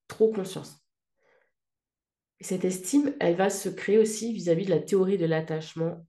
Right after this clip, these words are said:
et cetera. Donc, c'est notre environnement qui va nous donner cette estime. Notre environnement qui va influencer notre niveau de confiance. Nos échecs, nos réussites, nos apprentissages, nos confrontations forgent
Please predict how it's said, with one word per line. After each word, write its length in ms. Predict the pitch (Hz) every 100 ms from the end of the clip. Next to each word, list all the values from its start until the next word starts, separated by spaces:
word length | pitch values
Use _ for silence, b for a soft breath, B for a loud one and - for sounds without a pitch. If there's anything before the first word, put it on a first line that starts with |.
| _ 180
et 80 |
cetera. 280 | 170 170 185
Donc, 100 | 170
c'est 100 | 196
notre 220 | 254 -
environnement 640 | 196 170 170 170 175 214 185
qui 160 | -
va 100 | 160
nous 100 | 156
donner 200 | 147 143
cette 240 | 147 156 170
estime. 280 | 156 - _ _ _ _ _ _ _ _ B B B B
Notre 220 | 180 180
environnement 540 | 170 165 165 180 220 220
qui 160 | - 160
va 80 | - -
influencer 480 | 180 - 165 156 185
notre 260 | 165 -
niveau 360 | 147 151 160 151
de 60 | 143
confiance. 500 | 151 147 143 - 160
Nos 160 | 160
échecs, 520 | 147 202 220 156 -
nos 180 | 165 160
réussites, 460 | 165 208 - - 151
nos 140 | 147
apprentissages, 720 | 170 165 190 190 - 147 143 B B B B B B 175
nos 100 | 170
confrontations 920 | - 226 220 196 - 160 - 165 - _
forgent 800 | - - - 277 220 135 - _